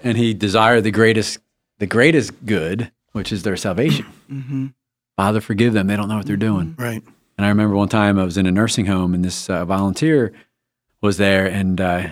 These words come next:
Speaker 1: and she shared with all the residents that we were ministering to,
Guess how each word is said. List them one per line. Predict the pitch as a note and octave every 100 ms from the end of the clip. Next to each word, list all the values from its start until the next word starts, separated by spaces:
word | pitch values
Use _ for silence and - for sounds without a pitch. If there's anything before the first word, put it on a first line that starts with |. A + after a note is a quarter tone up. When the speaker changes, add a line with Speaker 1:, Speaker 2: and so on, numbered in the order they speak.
| -
Speaker 1:
and | G2 F#2+
she | - G2+
shared | - A2+ G#2+ G#2
with | G#2
all | G#2 G2
the | F#2+
residents | G#2+ G#2+ G#2 G#2 G2 -
that | A#2
we | A2+
were | G#2 G#2 G2 F#2
ministering | - G#2+ G2+ - A2 G#2+
to, | A2+ G#2 G#2